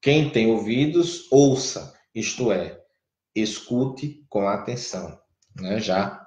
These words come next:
"Escute com atenção." Então, aqui é uma promessa. Então, esta igreja foi elogiada.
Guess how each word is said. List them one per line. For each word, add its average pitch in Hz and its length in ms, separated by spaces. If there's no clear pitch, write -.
"Escute - 680
com 123 140
atenção." 120 520
Então, 101 520
aqui 104 360
é 95 40
uma 113 160
promessa. 107 540
Então, 117 640
esta 143 420
igreja 98 500
foi 101 320
elogiada. 95 1000